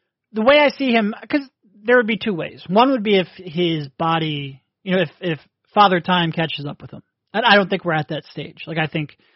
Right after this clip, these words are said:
from what we've seen in the preseason, he's, he's moving, he's moving well. He looks like J J Redick still, despite the fact that he'll be, what, thirty-four this year, I think?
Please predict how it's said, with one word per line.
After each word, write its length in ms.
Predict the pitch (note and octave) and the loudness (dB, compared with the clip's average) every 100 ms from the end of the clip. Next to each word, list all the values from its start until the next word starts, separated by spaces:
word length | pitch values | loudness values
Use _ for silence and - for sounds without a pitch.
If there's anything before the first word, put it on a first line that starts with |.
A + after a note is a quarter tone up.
| _ _ | _ _
from 120 | A#3 A3+ | 2 4
what 160 | A3+ | 4
we've 140 | F#3 E3+ | 2 0
seen 140 | F#3+ | -2
in 60 | E3 | -2
the 60 | |
preseason, 520 | - G3+ - D#3 C#3+ D3+ | 0 -2 -2 -6 -6 -4
he's, 260 | D3+ C#3+ D#3+ | -6 -6 -6
he's 200 | D#3+ D#3+ | -6 -4
moving, 460 | D3+ D3 D3 C#3+ D3+ | -4 -6 -8 -10 -10
he's 160 | D#3 | -6
moving 240 | D3+ C#3+ F3+ | -6 -4 -2
well. 180 | F3 | -2
He 80 | C#3 | -4
looks 180 | D3 - | -10 -12
like 100 | C#3 | -10
J 180 | D#3 C#3 | -8 -8
J 100 | C#3 | -8
Redick 280 | D3 D#3+ - | -6 -6 -8
still, 260 | - - _ _ _ _ | -16 -20 _ _ _ _
despite 300 | - F3+ E3+ | -4 -2 -2
the 60 | D#3+ | -4
fact 200 | D#3+ D3+ | -6 -6
that 60 | |
he'll 180 | D3+ D3 | -6 -6
be, 180 | D3 C#3+ | -8 -10
what, 220 | C3+ - _ | -10 -12 _
thirty-four 720 | C#3 C3+ C3 - D3+ D#3 G3 - _ | -12 -10 -14 -10 -6 -6 -8 -14 _
this 180 | F#3+ - | -12 -8
year, 200 | A3+ A#3+ | -10 -10
I 40 | |
think? 240 | G#3+ B3+ | -12 -14